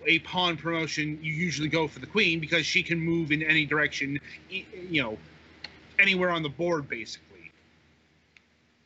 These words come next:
You know, so, you know, it's like base, you know, basically what you need to know from the actual game of chess is how the pieces move.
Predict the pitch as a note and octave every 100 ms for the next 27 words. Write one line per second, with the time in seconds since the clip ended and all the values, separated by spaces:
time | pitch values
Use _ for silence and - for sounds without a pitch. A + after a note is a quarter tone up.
0 | _ _ _ _ A2+ G#2+ G#2 - _ _
1 | - - D#3 C#3+ C3 - - - - -
2 | - _ _ _ _ _ _ _ _ _
3 | _ _ C#3 A2+ A2 - - - - -
4 | - _ _ _ F#3+ E3+ F#3+ F#3 D#3+ -
5 | D3+ C#3 F#3+ A3+ - - - G#3 E3 C3+
6 | C3+ - - - - F#3+ G#3+ - G#3+ G3
7 | F#3 F#3 F3 E3+ F#3 G#3 G3 F#3+ F3+ F3
8 | - F3+ D#3+ C#3 E3+ E3+ - E3 D#3 D3+
9 | D#3 C3 - D3+ D#3 - C3+ - D#3 C#3
10 | - E3 C#3 - B2+ C#3+ C3+